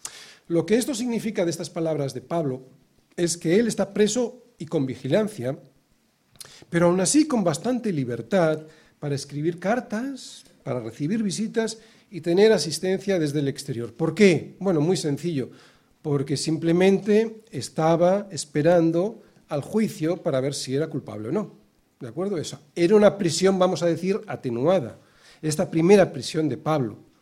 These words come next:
Luego después, cuando le soltaron, porque no encontraron nada o porque no se celebró el juicio, eso no lo sabemos, fue libre y probablemente vino hasta España para predicar el Evangelio, volvió luego,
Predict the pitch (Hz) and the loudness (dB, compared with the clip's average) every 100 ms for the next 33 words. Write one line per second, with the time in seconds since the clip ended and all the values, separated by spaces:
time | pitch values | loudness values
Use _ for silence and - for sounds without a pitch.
0 | _ _ _ 147 202 202 170 - 233 220 | _ _ _ 6 8 8 2 2 10 10
1 | 233 277 - - - 131 131 127 139 131 | 10 6 -4 -10 -4 -2 -2 -4 -6 2
2 | 208 196 202 160 120 139 151 151 135 143 | 4 4 2 -2 -4 -2 0 -2 0 2
3 | 139 151 202 175 139 139 135 143 156 147 | 4 6 6 6 2 0 -4 -4 -4 -6
4 | 151 143 151 147 190 202 147 127 143 156 | -4 -2 -2 -2 -6 -8 -10 -8 -8 -6
5 | 165 185 175 196 208 - - _ _ _ | -6 -4 -2 -4 -8 -14 -20 _ _ _
6 | _ _ 151 160 208 196 208 220 226 - | _ _ -2 4 4 8 8 8 4 -10
7 | - 214 262 208 196 196 170 156 143 131 | -10 2 4 6 6 4 2 2 0 -2
8 | 151 - 254 196 175 269 - _ _ _ | -8 0 2 4 2 -2 -10 _ _ _
9 | _ _ - 110 120 117 117 139 139 139 | _ _ -14 -10 -8 -8 -4 -2 -2 -2
10 | - 180 180 151 147 143 185 190 170 185 | -2 4 6 6 6 6 6 8 8 8
11 | 170 143 151 | 6 2 -2